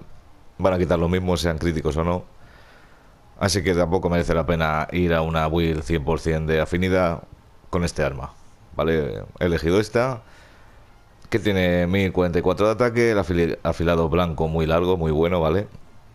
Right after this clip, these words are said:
Afinidad cien, eh, diez por ciento, y ese estado de veneno, cuatrocientos veinte de veneno, ¿vale? Eh, espacios, dos joyas de nivel dos,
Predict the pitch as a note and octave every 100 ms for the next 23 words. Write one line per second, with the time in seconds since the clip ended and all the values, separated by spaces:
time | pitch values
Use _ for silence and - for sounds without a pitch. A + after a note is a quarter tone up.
0 | - - - - - - - - F2 F#2
1 | F#2 F2+ F2 D#2+ D#2+ D2+ C#2+ D#2 - E2+
2 | A#2 B2+ C3+ C#3 C#3 - - - - -
3 | - - A2 A2 A2+ G#2 G2+ F#2 F2+ F#2
4 | G2 - - - - - F2 D#2+ E2+ D#2
5 | D#2+ E2+ D#2+ D#2+ D2 D2+ C2+ B1+ D#2 D#2+
6 | - - - - - - - - - -
7 | - - F#2 F#2 E2+ A2 - F2 D#2 F2+
8 | - A#2 A2 F2+ F2 F#2 A2 E3 D#3+ -